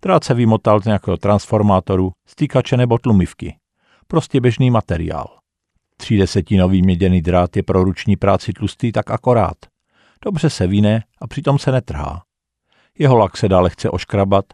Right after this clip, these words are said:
a konce drátu se dobře pájí. Celkově se navinulo osmdesát až sto závitů. To byla cívka na střední vlny, tedy nejčastější vlnový rozsah,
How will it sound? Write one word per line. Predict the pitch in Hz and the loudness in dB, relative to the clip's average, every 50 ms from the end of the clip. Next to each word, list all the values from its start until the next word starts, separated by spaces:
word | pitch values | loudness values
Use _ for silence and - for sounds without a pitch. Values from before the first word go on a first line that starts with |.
| _ _ _ _ _ | _ _ _ _ _
a | _ - | _ -6
konce | - - 165 147 - - 123 | 0 2 2 2 2 2 0
drátu | 104 117 110 110 - 120 | 2 2 2 2 0 -6
se | - - 117 | -4 -2 -2
dobře | 113 107 104 117 117 | -2 -2 -2 -2 -2
pájí. | - - 113 107 92 82 82 80 - - _ _ _ _ _ _ _ _ _ _ _ _ _ _ _ _ | 0 2 2 2 2 0 -2 -6 -10 -16 _ _ _ _ _ _ _ _ _ _ _ _ _ _ _ _
Celkově | - - 147 143 - 123 110 104 | -4 -4 -4 0 2 2 2 2
se | 92 - - | 0 0 0
navinulo | 104 101 95 95 98 98 98 95 95 - | 2 2 2 4 4 4 4 4 2 2
osmdesát | 98 - - - 98 87 - - 98 95 - | -2 -4 -2 -2 -2 -2 0 -2 -2 -2 -2
až | - 95 - | -4 -6 -6
sto | - - 107 | -4 -6 -2
závitů. | 104 117 107 98 87 80 78 - - 78 - _ _ _ _ _ _ _ _ _ _ _ _ _ _ _ | 0 0 0 0 -2 -2 -6 -10 -16 -18 -18 _ _ _ _ _ _ _ _ _ _ _ _ _ _ _
To | - 107 | -6 -2
byla | 95 98 87 85 | 0 0 0 0
cívka | - - 92 90 - - 95 | 0 -4 -8 -8 -4 -2 -2
na | 92 85 | -2 -2
střední | - - - 104 92 101 101 98 | -4 -6 -6 -2 0 2 2 2
vlny, | 95 98 92 82 78 - _ _ _ _ _ _ _ _ _ _ _ | 2 2 0 0 -2 -6 _ _ _ _ _ _ _ _ _ _ _
tedy | - 151 131 131 123 117 104 - - | -4 -2 0 0 0 0 -4 -6 -4
nejčastější | 110 101 95 - - 95 - - 95 85 - - 107 92 | -4 -4 -2 -2 -4 -6 -4 -2 -2 -2 -2 -2 -4 -2
vlnový | 87 87 87 87 82 82 82 85 | 0 0 0 0 0 -2 -2 -4
rozsah, | 82 - - - 101 98 - - _ | -4 -6 -4 -4 -4 -4 -4 -10 _